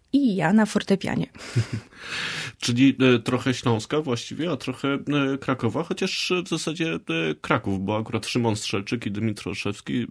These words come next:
Speaker 2: e, szczególnie ostatnio kojarzą mi się z, e, Katowicami i, e, tamtejszym środowiskiem. Czy się mylę?
Speaker 1: Skutecznie ściągamy ich do Krakowa, ponieważ
Speaker 2: Bardzo się cieszę.
Speaker 1: potrzebujemy ich tutaj. <laughs>
Speaker 2: E,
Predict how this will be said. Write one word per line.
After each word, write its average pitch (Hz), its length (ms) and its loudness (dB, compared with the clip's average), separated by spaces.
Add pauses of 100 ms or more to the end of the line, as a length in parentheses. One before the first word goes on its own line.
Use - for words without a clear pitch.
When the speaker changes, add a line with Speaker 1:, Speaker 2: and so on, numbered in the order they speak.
Speaker 2:
e, 101 40 -2
szczególnie 113 460 -2
ostatnio 117 360 -6
kojarzą 107 380 0
mi 107 140 -2
się 107 200 -4
z, - 240 -6
e, 107 760 0
Katowicami 90 840 -4
i, 87 200 0 (720)
e, 90 120 -4
tamtejszym 90 440 -6
środowiskiem. 82 760 -8 (600)
Czy - 120 -6
się - 140 -8
mylę? 69 360 -12 (1300)
Speaker 1:
Skutecznie 269 720 6
ściągamy 226 520 6
ich 214 180 2
do 185 140 2
Krakowa, 175 520 -2
ponieważ 185 420 -4
Speaker 2:
Bardzo 104 320 2
się - 60 -6 (100)
cieszę. - 100 6
Speaker 1:
potrzebujemy 262 600 8
ich - 160 2
tutaj. 208 400 4
<laughs> - 80 0 (2000)
Speaker 2:
E, 123 40 4